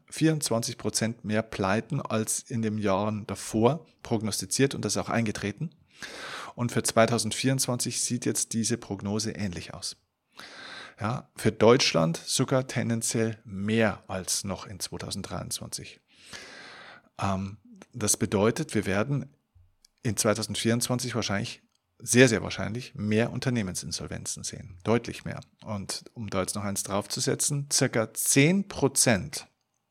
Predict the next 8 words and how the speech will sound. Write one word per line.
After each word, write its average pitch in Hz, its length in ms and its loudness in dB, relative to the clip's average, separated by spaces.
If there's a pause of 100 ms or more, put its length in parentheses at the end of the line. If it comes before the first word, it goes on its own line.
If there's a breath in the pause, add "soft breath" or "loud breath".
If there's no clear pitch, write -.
(640)
aller 160 500 6 (160)
deutschen 131 680 2 (340)
Unternehmen 113 680 2 (260 loud breath)
sind - 320 -2 (140)
aktuell - 920 4
derzeit 107 640 0 (560 loud breath)
akut 131 760 2 (220)
insolvenzgefährdet. 113 1400 -2